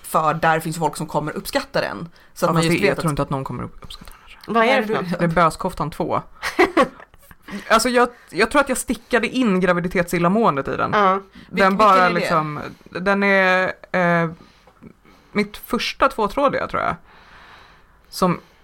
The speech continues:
Speaker 1: Är det, är
Speaker 2: skulle,
Speaker 1: den brun? Nej.
Speaker 2: den är grå, eh, med, ehm, drops, den här silk, eh,
Speaker 1: Baby
Speaker 2: alpacka
Speaker 1: någonting, nej.
Speaker 2: brushed, eh, alpacka silk heter
Speaker 3: Mm.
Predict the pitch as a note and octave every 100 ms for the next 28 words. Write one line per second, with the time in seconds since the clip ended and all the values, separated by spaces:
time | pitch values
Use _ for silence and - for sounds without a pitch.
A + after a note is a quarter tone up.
0 | - G3 A#3 G#3 G#3 A#3+ A#3+ A3 G3 G#3
1 | G#3 D#3 F#3+ G#3 G#3 G#3 C3+ A#2+ D3 -
2 | - - - - F3 D#3+ E3 E3+ D#3+ D#3
3 | D3+ D3 - - _ _ - E3 D#3+ D#3+
4 | D#3+ D3+ - - - - E3 F3+ F3 -
5 | - - - - - F3+ F3 E3 E3 E3
6 | - F3 E3 - _ _ - D#3 D3+ D3
7 | D3 D3 D3 C#3+ D#3 _ _ _ _ _
8 | _ _ _ _ - E3+ E3 F3 D#3 F#3+
9 | D3+ D3 E3+ E3 D#3+ F3 F3+ - - -
10 | - - D3+ D#3 D#3 - - - - E3
11 | E3+ E3 E3+ F3 B2+ - G#3+